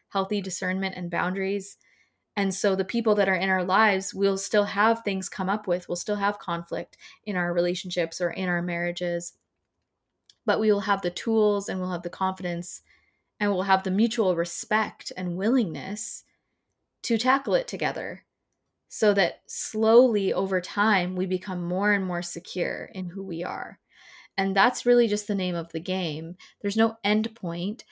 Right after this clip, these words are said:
Uh, there's no time in history where you're gonna be perfect or where you're always gonna get it right or where your partner's always gonna get it right. And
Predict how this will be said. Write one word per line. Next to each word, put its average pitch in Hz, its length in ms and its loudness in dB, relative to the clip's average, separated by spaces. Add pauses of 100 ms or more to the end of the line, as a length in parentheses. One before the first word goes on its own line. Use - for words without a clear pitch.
(420)
Uh, 196 200 2
there's 185 220 0
no 214 260 4
time 202 460 2
in 185 160 -2
history 185 560 -2
where 175 300 2
you're 185 220 -2
gonna 180 240 -2
be 175 140 -6
perfect 180 600 -4
or 190 80 -4
where 180 140 0
you're 170 220 -2
always 185 260 0
gonna 185 180 -2
get 175 160 0
it 156 140 -4
right 165 400 -2
or 185 140 -2
where 170 220 2
your 175 160 0
partner's 180 420 -2
always 165 260 -4
gonna 160 180 -8
get 156 140 -6
it - 100 -6
right. 156 300 -4 (840)
And 190 440 -2